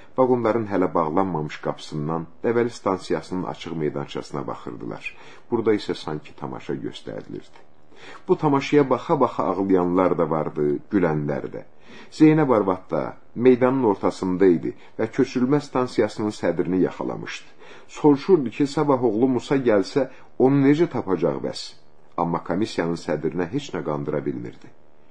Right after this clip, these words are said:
Almuradın gözləri öz kökündən olan adamları axtarırdı. İstəyirdi görsün ki, əmisi oğlu Balaş hansı vaqondadır, neyniyir? Dərzi Vartan qızını yola salmağa gəlməyib ki. Amma meydanın ortasına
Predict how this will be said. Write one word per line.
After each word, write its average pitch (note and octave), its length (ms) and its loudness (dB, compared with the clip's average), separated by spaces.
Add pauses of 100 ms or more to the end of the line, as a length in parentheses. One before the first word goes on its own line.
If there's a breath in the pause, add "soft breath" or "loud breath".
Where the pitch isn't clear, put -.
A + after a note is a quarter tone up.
(520 soft breath)
Almuradın G2 520 2
gözləri E2+ 500 2
öz D#2+ 160 -10
kökündən D#2 480 -6
olan D2 240 -2
adamları C#2+ 480 -6
axtarırdı. A#1 600 -12 (420 loud breath)
İstəyirdi C3 540 2
görsün A2+ 420 2
ki, A2+ 120 -6
əmisi F#2+ 320 -2
oğlu G2+ 280 2
Balaş G2+ 320 2
hansı G2+ 400 -2
vaqondadır, D#2+ 680 2
neyniyir? C3 680 2 (300 loud breath)
Dərzi B2 380 4
Vartan C#3 480 2
qızını A#2 300 0
yola A#2+ 220 8
salmağa A2 500 2
gəlməyib D3 520 6
ki. - 180 -14 (960 soft breath)
Amma D#2+ 400 -2 (100)
meydanın F#2 460 2
ortasına D#2 800 -4